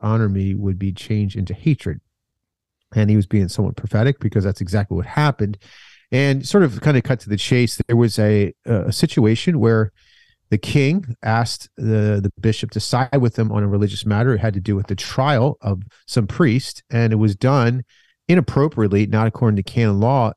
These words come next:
And Thomas Becket said, "No, we can't do this. I'm not gonna back you." And he went against all the priests that were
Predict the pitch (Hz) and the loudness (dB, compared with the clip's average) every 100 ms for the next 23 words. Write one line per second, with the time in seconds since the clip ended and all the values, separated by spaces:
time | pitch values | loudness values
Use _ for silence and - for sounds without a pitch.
0 | - 107 101 - 113 110 104 - - - | -4 -2 -2 -2 0 0 0 -4 -10 -14
1 | - _ 113 104 117 120 - 101 135 107 | -20 _ -6 0 0 -2 -6 -2 0 2
2 | 90 98 101 - 98 - 120 113 - 101 | 0 -2 -2 -2 -4 0 2 2 0 -2
3 | 101 98 104 95 107 113 - 107 92 98 | 0 -2 -2 -2 0 0 0 -2 0 -2
4 | - 104 101 _ - _ - 120 135 117 | 0 -2 -2 _ -20 _ 0 2 4 2
5 | 110 - - 120 131 113 123 120 - - | 0 -4 -2 0 2 2 0 -4 -14 -4
6 | 104 104 101 101 - _ _ _ _ _ | 2 4 4 0 -4 _ _ _ _ _
7 | - 110 101 - 101 101 101 95 95 | 0 2 2 0 0 2 2 2 -2